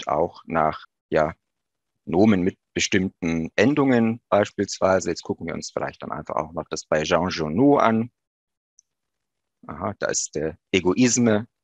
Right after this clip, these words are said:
das häufigste, äh, Nomen. Ne? Also so könnte das funktionieren. Fréquence. Dann haben Sie hier noch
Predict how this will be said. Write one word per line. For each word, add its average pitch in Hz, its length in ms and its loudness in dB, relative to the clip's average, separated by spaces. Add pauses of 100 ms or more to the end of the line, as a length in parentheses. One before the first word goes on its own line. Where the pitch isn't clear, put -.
das - 200 -4
häufigste, 98 720 0 (360)
äh, 90 340 2
Nomen. 90 560 0 (840)
Ne? 117 120 0 (140)
Also 95 320 2 (220)
so 101 340 -2 (300)
könnte 95 260 -2
das 87 180 -2
funktionieren. 104 880 -2 (180)
Fréquence. 123 680 0 (380)
Dann 120 260 2
haben 113 160 2
Sie 104 140 -2
hier 107 220 0
noch 101 280 0